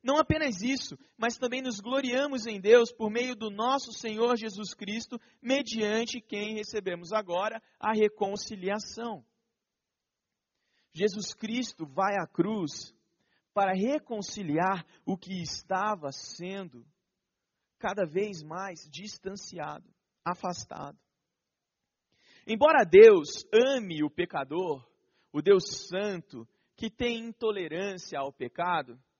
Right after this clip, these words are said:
E o pecador, que tem certas restrições em relação à santidade, eles encontram separados. Deus santo, homem pecador, separados, não combina, não encaixa.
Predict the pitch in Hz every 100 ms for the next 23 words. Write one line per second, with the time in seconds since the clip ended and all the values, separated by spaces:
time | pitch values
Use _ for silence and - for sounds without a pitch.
0 | _ _ _ _ - 277 214 - 180 151
1 | 143 180 185 - 170 190 185 - 185 185
2 | 180 156 175 185 139 160 147 - 160 190
3 | 160 139 147 143 131 - 143 135 143 139
4 | - 123 147 151 127 - _ _ _ _
5 | _ _ _ _ - 220 220 233 226 233
6 | 233 233 233 - 233 190 185 165 _ -
7 | _ _ _ 147 196 220 226 - - 202
8 | 220 226 _ _ 190 208 208 202 202 196
9 | 165 160 - 208 208 208 208 151 180 -
10 | 160 156 214 214 127 - _ _ - 220
11 | 247 214 196 208 -